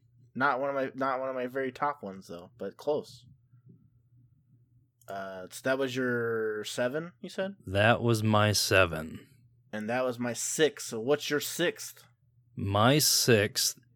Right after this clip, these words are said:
Speaker 2: is Resident Evil three Remake.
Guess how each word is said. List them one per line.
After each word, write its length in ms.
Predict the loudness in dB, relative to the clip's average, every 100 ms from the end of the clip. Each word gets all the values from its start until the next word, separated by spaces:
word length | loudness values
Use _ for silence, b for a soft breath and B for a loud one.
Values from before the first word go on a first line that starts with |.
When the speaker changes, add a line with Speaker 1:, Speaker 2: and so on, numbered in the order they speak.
| _ 4
Speaker 2:
is 640 | 6 6 6 2 -2 -4 _ -10
Resident 460 | 0 4 4 4 4
Evil 260 | 6 6
three 380 | 4 0 2 2
Remake. 800 | 2 0 2 -2 -4 -12 -16